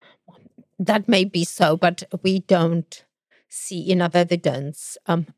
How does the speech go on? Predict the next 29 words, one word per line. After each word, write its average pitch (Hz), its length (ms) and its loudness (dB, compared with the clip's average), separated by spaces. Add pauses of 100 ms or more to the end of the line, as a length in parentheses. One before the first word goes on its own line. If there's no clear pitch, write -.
(120)
of 180 200 2
that 160 200 0
in 165 140 0
her 156 220 0
writing, 165 600 -2 (120)
um, 185 200 -6 (280)
to 170 80 -2
be 170 160 0
able 170 240 -2
to - 160 -8
say 143 200 -4
yes 165 380 0
or 147 80 4
no, 156 300 0 (260)
uh, 170 60 -2
s-, - 320 -8 (640)
categorically. 180 920 0
Um, 180 260 2 (1500)
what 220 320 -4
I, 226 140 0 (100)
I 190 80 0
have, 214 220 -6 (240)
recently 254 400 -2
I - 20 0
have 185 260 -2
come 226 220 -2
across - 640 -2 (520)
few 269 380 0
essays, 180 680 -4